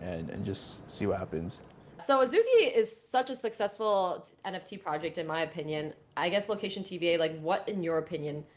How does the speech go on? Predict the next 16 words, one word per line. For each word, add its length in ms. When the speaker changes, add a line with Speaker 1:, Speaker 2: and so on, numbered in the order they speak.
Speaker 2:
makes 380
a 80
successful 640
N 100
F 100
T 140
project? 320
Like, 140
what 160
are, 160
what 140
are 20
the 80
baseline 800
items 360
that 400